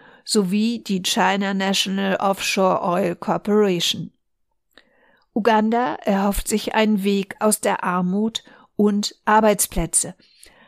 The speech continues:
AktivistInnen vor Ort befürchten verheerende Umweltschäden.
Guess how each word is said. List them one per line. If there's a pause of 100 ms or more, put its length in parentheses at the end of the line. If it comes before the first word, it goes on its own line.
(120)
AktivistInnen
vor
Ort
befürchten
verheerende
Umweltschäden.